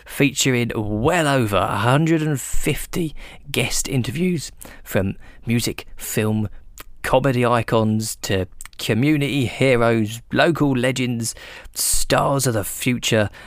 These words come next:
and just about everybody in between. A treasure trove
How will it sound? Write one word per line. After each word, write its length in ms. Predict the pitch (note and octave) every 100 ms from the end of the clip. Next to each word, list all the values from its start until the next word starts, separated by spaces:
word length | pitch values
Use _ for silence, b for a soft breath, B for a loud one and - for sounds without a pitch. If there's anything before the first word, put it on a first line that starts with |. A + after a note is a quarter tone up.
| B
and 240 | F#2 F2+ G2
just 240 | - F#2+ -
about 280 | - F#2+ -
everybody 580 | E3 E3+ D#3 D3+ C#3 C3+
in 80 |
between. 420 | B2+ B2 A#2+ G2+ G#2 B B -
A 180 | C#3
treasure 540 | A#2+ - - E3 C#3+ A2+
trove 520 | - F#2+ F2+ - -